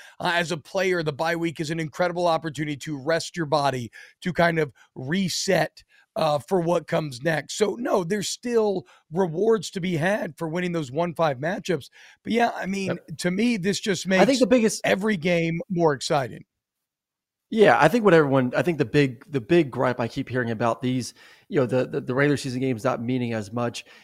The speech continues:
Speaker 2: Everyone points to Ohio State, Michigan. That, that, that, that, that, like, to me, that's, like, the number one argument right now. People say, "Well, that game last week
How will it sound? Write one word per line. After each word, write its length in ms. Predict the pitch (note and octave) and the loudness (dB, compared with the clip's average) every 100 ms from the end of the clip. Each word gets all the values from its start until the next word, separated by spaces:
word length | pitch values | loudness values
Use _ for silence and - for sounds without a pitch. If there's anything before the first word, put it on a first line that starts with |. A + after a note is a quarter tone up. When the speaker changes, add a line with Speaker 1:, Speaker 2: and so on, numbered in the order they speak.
| - | -4
Speaker 2:
Everyone 320 | E3 F3+ F3+ - | 0 2 0 -2
points 420 | - D3 - - | -2 -2 -2 -6
to 160 | C3 | -6
Ohio 300 | B2 A#2 C3 | -4 0 0
State, 280 | A#2+ C3+ B2 | -2 -6 -6
Michigan. 480 | A2+ A2 - - - _ _ D3 | -8 -8 -10 -14 -16 _ _ -2
That, 160 | D3+ | 2
that, 180 | D#3 D#3+ | 2 2
that, 280 | E3+ F3 C#3 | 4 4 4
that, 160 | D#3+ D#3+ | 0 0
that, 220 | D3+ - | -2 -2
like, 140 | C3 | -6
to 100 | - | -4
me, 120 | F#3 | 0
that's, 120 | F3 E3 | 2 0
like, 120 | C3+ | -2
the 80 | B2+ | -2
number 180 | C#3 | 0
one 120 | C#3 C3 | 0 -2
argument 420 | B2 A2+ A#2+ C3 | -4 -6 -8 -8
right 120 | A#2 | -8
now. 200 | A2+ A2 _ _ _ | -8 -8 _ _ _
People 280 | E3 D#3+ E3+ | -4 0 -2
say, 220 | - D3 | 0 0
"Well, 160 | C#3 D3 | 0 2
that 240 | E3 D#3 | 0 0
game 260 | C#3 D#3 D3 | -2 0 0
last 300 | C#3 C3 - | 0 -2 -2
week 340 | D3 D3 C#3+ | -2 -2 -4